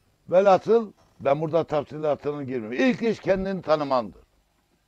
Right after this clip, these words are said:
İkincisi çevreyi tanımadır. Ne yapabilirsin? Üçüncü şart kaderi tanımadır.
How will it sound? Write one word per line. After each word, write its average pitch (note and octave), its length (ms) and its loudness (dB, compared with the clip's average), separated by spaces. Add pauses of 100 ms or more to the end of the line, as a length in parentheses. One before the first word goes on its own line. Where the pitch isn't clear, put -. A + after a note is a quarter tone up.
(260)
İkincisi A3 600 -4
çevreyi F#3 460 2
tanımadır. B2+ 500 -2
Ne A#2 140 -2
yapabilirsin? C3+ 960 -2 (2250)
Üçüncü B2+ 540 -8
şart F3 400 2
kaderi G#2+ 460 0
tanımadır. E2 640 -10